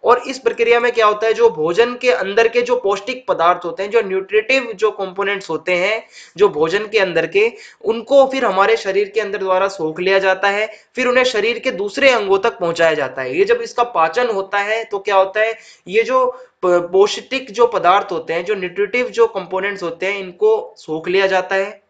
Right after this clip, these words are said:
ठीक है, इस पूरी प्रक्रिया में पोषण के अंदर फिर इनको शरीर के दूसरे अंगों तक पहुंचाया जाता है। आगे बढ़ते हैं, अब हम पढ़ेंगे, अगला topic है हमारा वृहत तथा सूक्ष्म पोषक तत्व, जिसको हम कहते हैं macro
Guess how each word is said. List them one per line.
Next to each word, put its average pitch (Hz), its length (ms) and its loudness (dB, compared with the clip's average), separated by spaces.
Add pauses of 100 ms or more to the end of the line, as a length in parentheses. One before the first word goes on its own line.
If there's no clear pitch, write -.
(120)
ठीक 196 180 -4
है, 226 160 -2
इस 180 160 -10
पूरी 185 220 -2
प्रक्रिया 185 400 -2
में 190 160 -6
पोषण 180 320 -4
के 185 80 -6
अंदर 185 240 -4
फिर 269 200 -2
इनको 202 340 -2
शरीर 208 380 -2
के 240 140 0
दूसरे 208 340 -4
अंगों 190 280 -2
तक 226 300 -2
पहुंचाया 160 420 -2
जाता 139 300 -8
है। 131 240 -12 (380)
आगे 180 200 2
बढ़ते 208 260 -6
हैं, 233 220 -12 (4000)
अब 214 100 2
हम 262 120 -2
पढ़ेंगे, 214 380 0
अगला 233 240 2
topic 214 340 0
है 226 60 4
हमारा 185 260 4
वृहत 208 520 0
तथा 208 200 0
सूक्ष्म 220 400 -4
पोषक 175 300 -2
तत्व, 135 340 -8
जिसको 151 300 -6
हम 220 140 -6
कहते 196 280 0
हैं 226 80 2
macro 190 840 -4